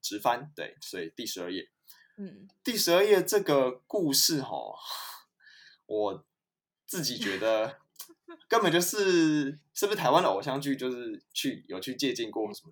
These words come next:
Speaker 1: 之类的？
Speaker 2: 你说爱来爱去。
Speaker 1: 对啊，
Speaker 2: 是。
Speaker 1: 而且里面，就是台湾到现在，或是韩剧到现在也还是很常拍吧，就是
Speaker 2: 这个是乡土剧吧？
Speaker 1: 对啊。
Speaker 2: 因为有人，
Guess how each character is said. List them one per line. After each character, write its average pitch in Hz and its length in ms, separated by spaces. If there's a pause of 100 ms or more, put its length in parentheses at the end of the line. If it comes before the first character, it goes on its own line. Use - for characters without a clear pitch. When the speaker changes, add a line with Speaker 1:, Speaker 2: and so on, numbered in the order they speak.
(120)
Speaker 1:
之 - 60
类 - 60
的？ - 20
Speaker 2:
你 - 60
说 - 20
爱 196 40
来 175 140
爱 165 160 (280)
去。 156 340 (320)
Speaker 1:
对 220 120
啊， 180 180
Speaker 2:
是。 156 40
Speaker 1:
而 175 60
且 160 180
里 120 160
面， 147 140 (240)
就 165 100
是 170 60
台 160 180
湾 175 260
到 180 140
现 170 180
在， 151 160
或 143 120
是 139 220
韩 117 280
剧 160 180
到 131 140
现 127 180
在 127 140
也 104 100
还 98 100
是 131 120
很 107 120
常 - 200
拍 92 160
吧， - 320
就 - 80
是 381 80
Speaker 2:
这 370 60
个 - 80
是 339 60
乡 269 280
土 196 260
剧 196 260
吧？ 80 300
Speaker 1:
对 190 140
啊。 143 240
Speaker 2:
因 - 0
为 147 40
有 151 60
人， 170 100